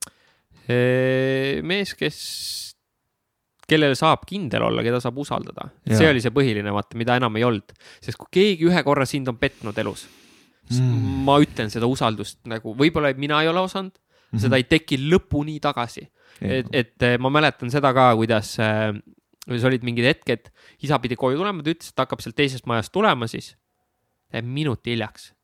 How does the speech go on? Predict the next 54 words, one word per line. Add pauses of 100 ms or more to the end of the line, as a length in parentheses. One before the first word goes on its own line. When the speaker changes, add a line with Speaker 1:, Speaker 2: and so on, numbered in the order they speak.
Speaker 1:
Esimene
mõte
on
see, (400)
perse,
ta
on
jälle
selle
litsi
juures. (1300)
Et,
ja
see
ei
kadunud
mitte
lõpuni
ära. (520)
Speaker 2:
Mm.
Speaker 1:
Et
noh,
see
on
nagu, (200)
ja
siis
ma
sain
aru,
et
inimesi
ei
saa
kindlasti
petta
ja
ei
tohi
kunagi
petta. (320)
Et
sealt
kasvas
ka
mul
see,
et
noh,
ma
pean
oma
sõna,
loomulikult